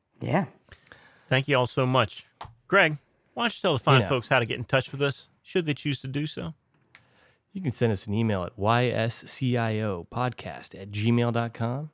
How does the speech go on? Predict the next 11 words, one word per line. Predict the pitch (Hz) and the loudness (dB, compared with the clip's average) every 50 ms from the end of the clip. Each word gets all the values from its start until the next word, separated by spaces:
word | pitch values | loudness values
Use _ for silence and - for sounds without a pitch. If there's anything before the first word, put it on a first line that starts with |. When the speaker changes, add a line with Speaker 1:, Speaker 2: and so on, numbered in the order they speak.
| _ _ _ | _ _ _
Speaker 3:
You | - 104 - | -14 -12 -10
can | 101 90 87 | -10 -10 -10
find | 82 _ - - 120 110 110 104 | -12 _ 2 4 4 4 4 2
us | 95 - 92 | 0 -2 -6
on | 87 90 107 113 | -12 -14 -16 -16
social | - - - 156 131 - - 110 | -10 -4 0 0 0 2 0 -2
media, | 101 104 110 107 104 113 110 113 117 135 147 - _ _ _ _ _ _ _ - | -2 -2 -2 -2 -2 -2 -2 -2 -4 -4 -6 -10 _ _ _ _ _ _ _ -14
on | - 90 90 90 | -14 -12 -12 -12
Facebook | - - 117 104 - - - 110 107 - | -4 -4 -4 -4 -4 -6 -8 -8 -8 -8
and | 101 101 | -10 -10
Instagram. | 98 107 - - 117 123 120 120 123 127 147 | -8 -8 -8 -6 -4 -2 -2 -2 -2 -2 -6